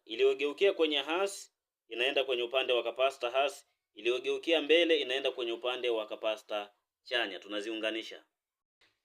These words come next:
Kwa hiyo waya, kwenye waya wetu mmoja ambao hapa pana chanya na hasi. Chanya na hasi vinaanza kutengana hapa, maengineer.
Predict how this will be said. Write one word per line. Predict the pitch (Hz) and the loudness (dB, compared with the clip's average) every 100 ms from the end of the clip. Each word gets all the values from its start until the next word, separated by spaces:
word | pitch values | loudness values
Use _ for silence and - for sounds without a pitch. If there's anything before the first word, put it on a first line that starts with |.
| _ _ _ _ _ _ _ _ | _ _ _ _ _ _ _ _
Kwa | _ 120 | _ 2
hiyo | 156 156 151 143 127 | 4 6 6 4 4
waya, | 151 180 175 170 170 - 120 - | 4 6 6 6 2 -2 -12 -6
kwenye | - 139 143 | -2 0 2
waya | 160 160 | 4 6
wetu | 156 185 185 | 6 4 0
mmoja | 160 165 170 151 | 0 2 4 4
ambao | 151 165 151 | 6 4 4
hapa | 165 165 | 2 0
pana | 156 131 123 | 0 0 -2
chanya | 135 175 190 175 | 0 0 2 0
na | 123 | -2
hasi. | 123 117 101 - - _ _ _ _ _ _ | -2 -2 -4 -12 -18 _ _ _ _ _ _
Chanya | - 165 170 160 | 2 4 6 4
na | 151 | 0
hasi | 143 156 151 147 | -2 -2 -2 -6
vinaanza | 139 131 135 139 131 | -8 -4 -2 0 0
kutengana | 123 123 120 120 131 120 | 0 -2 0 2 2 2
hapa, | 120 123 | -2 -2
maengineer. | 113 107 101 104 101 87 | -2 -4 -6 -8 -8 -10